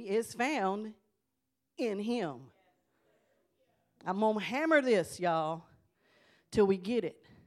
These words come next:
Because we still are looking for that feeling. I'm still looking for that emotional thing that's gonna make me feel good.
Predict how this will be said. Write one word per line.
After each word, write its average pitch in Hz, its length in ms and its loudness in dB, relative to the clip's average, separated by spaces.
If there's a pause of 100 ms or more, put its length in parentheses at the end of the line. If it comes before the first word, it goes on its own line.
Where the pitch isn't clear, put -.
(840)
Because 226 360 4
we 247 160 -2
still 262 680 0
are 214 220 0
looking 233 640 -2
for 233 180 -6
that 190 220 -4 (160)
feeling. 277 400 -2
I'm 196 140 -4
still 247 520 -2
looking 269 320 -4
for 226 140 -8
that 214 180 0
emotional 226 840 -2 (120)
thing 233 540 -2 (360)
that's 226 200 2
gonna 240 200 2
make 233 300 -2
me 226 180 -6 (140)
feel 311 460 -2
good. 202 680 -8